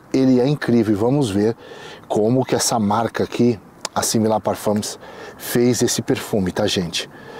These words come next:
É um hype em todo mundo. Vamos, vamos às notas, né? As notas são cardamomo, gengibre, laranja, sanguínea, elemi, baunilha, beijoim, tabaco, mirra, incenso, cacau, madeira, madeira guaiaque, patchouli, papiro, vetiver, musgo de carvalho. Vamos ver se é parecido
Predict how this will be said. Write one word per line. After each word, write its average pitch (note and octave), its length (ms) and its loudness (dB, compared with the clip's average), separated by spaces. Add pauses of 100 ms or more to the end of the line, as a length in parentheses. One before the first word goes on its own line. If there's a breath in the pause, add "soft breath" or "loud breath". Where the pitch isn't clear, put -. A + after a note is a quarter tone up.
(300 loud breath)
É - 120 -2
um G2+ 80 0
hype A2 400 0
em - 20 2
todo B2 240 2
mundo. A2+ 300 2
Vamos, A2+ 500 0
vamos A#2+ 340 0
às G2+ 200 0
notas, A#2 400 0
né? A#2+ 100 2
As G#2 100 0
notas B2 280 -2
são A2 120 0
cardamomo, B2 640 2
gengibre, A#2+ 480 2
laranja, A#2 600 2 (560 loud breath)
sanguínea, A#2+ 480 2
elemi, A2+ 400 4
baunilha, B2 720 4
beijoim, A#2 760 2 (160)
tabaco, A#2+ 680 0
mirra, A2 580 2
incenso, B2+ 460 -2
cacau, B2 460 -2
madeira, A#2 560 2 (840 loud breath)
madeira A2+ 280 2
guaiaque, A#2+ 340 2
patchouli, B2+ 380 2
papiro, C3+ 380 2
vetiver, A#2+ 520 2
musgo B2+ 300 2
de B2 100 2
carvalho. G#2 460 0
Vamos B2+ 280 0
ver A#2+ 160 0
se - 140 -2
é A#2 60 -2
parecido A2 760 -2